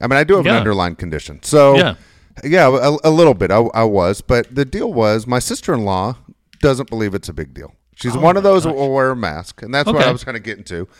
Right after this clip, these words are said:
Speaker 1: Will wear a mask, but then thinks everybody's foolish at the same time. And then I talked to my mother, and I said, "How was Thanksgiving?" 'Cause they did theirs outside in Nashville. She said it was fucking cold. I didn't have a great time.
Speaker 2: Wow.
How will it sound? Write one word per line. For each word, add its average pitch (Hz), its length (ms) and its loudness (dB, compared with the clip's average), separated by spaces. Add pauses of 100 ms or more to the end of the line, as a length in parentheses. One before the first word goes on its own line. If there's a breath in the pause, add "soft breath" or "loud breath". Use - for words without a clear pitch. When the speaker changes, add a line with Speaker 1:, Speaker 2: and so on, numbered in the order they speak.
(240 soft breath)
Speaker 1:
Will 143 180 0
wear 170 180 2
a 156 40 -4
mask, 135 380 -6
but 113 120 -8
then 120 120 -6
thinks 113 260 -12
everybody's 87 580 -10
foolish 107 500 -8
at 104 120 -8
the - 80 -16
same 82 260 -10
time. 92 400 -6 (720 soft breath)
And 151 100 -4
then 190 100 0
I 160 280 -2 (260)
talked 160 220 0
to 160 80 -6
my 127 100 -4
mother, 175 260 -6
and 107 80 -6
I 104 60 -6
said, 113 160 -6
"How 131 160 2
was 123 380 0
Thanksgiving?" 131 600 -6
'Cause 107 220 -8
they 117 180 0
did 113 360 -4
theirs 131 340 0
outside 117 920 -4
in 98 240 -8
Nashville. 123 400 -8
She 110 100 -14
said 143 80 -12
it 156 60 -12
was 151 100 -16
fucking 165 360 -10
cold. 220 340 -6
I 87 80 -6
didn't 123 140 -6
have 143 100 -6
a 143 40 -8
great 165 220 -4
time. 202 320 -10 (260 soft breath)
Speaker 2:
Wow. 113 300 -2